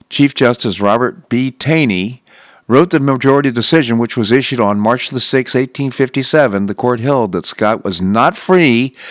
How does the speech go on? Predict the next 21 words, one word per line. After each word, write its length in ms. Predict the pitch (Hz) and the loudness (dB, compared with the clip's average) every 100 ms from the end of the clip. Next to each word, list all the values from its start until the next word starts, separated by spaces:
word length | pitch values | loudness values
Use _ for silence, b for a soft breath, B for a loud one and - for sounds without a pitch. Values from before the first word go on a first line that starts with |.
| B - | B -2
based 320 | 123 139 - | 4 4 2
on 100 | 131 | 0
his 180 | 123 98 | 0 2
residence 440 | 120 127 123 127 | 2 2 0 -2
in 160 | - 123 | -2 0
either 300 | 170 135 98 | 2 2 2
Illinois 380 | 123 120 113 104 | 2 2 0 0
or 120 | 98 | 0
Wisconsin 560 | 98 98 - 101 104 120 | -2 -2 -2 -2 -2 -4
because 340 | 117 131 123 | -4 0 0
he 60 | 127 | 0
was 200 | 104 127 | 0 0
not 200 | 120 110 | -2 -2
considered 440 | 110 - 139 120 | -4 -2 0 0
a 40 | |
person 560 | 120 - 196 165 95 95 B B B - | -2 0 0 0 -2 -4 B B B -4
under 160 | 110 | -2
the 140 | 98 101 | 0 -2
U 140 | 101 | -2
S 140 | 95 | -4
Constitution. 920 | - 107 101 - 101 131 131 101 95 | -4 -4 -4 -6 -6 -2 -2 -2 -4